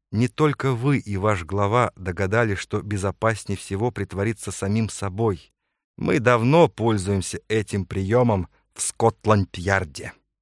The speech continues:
Грегори трижды попытался встать и трижды не смог. «Что вы сказали?» спросил он каким-то нечеловеческим голосом. «То, что вы слышали», просто ответил Сайм.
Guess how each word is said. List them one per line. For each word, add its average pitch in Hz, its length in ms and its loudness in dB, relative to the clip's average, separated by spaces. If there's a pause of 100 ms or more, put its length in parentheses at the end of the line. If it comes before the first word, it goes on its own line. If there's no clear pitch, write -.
Грегори 101 520 0
трижды 127 420 -2
попытался 101 560 -4
встать - 500 -4 (540)
и 101 80 -6
трижды 101 520 -4
не 104 140 -2
смог. - 560 -14 (220)
«Что - 720 -2
вы 104 140 -4
сказали?» 101 580 -4 (380)
спросил 117 460 0
он 113 100 2
каким-то 110 440 -2 (340)
нечеловеческим 113 1040 -2
голосом. 90 540 -2 (420)
«То, 98 340 -4 (420)
что - 260 -4
вы 85 160 -8
слышали», 160 580 -8 (460)
просто 120 380 2
ответил 101 400 -8
Сайм. 87 420 -10